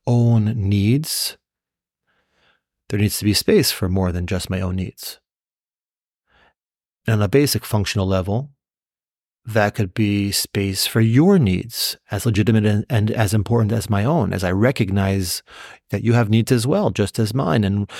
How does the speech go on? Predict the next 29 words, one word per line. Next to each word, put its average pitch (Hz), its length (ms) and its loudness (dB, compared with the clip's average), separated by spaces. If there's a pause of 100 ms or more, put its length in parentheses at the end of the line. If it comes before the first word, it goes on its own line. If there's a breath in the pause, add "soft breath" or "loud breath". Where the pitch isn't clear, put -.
(160 loud breath)
and 104 240 0 (280 loud breath)
therefore 110 220 -2
I 107 60 2
see 110 600 2 (340)
that 104 220 0
as 92 160 0
valid 95 400 0
and, 98 200 -2
and 98 280 -4
significant 104 420 0
and 101 80 2
important 143 400 2
in 98 80 0
my 95 200 0
eyes. 90 480 -4
And 117 100 -4
that's 127 160 0
a 113 40 0
great 101 380 0
start. - 640 -4
That's 117 280 -6
a 104 40 -2
huge 101 300 0
start. 95 300 -2
That 104 140 0
would 98 120 0
deal 104 160 2
with, 104 220 0
like, - 280 -6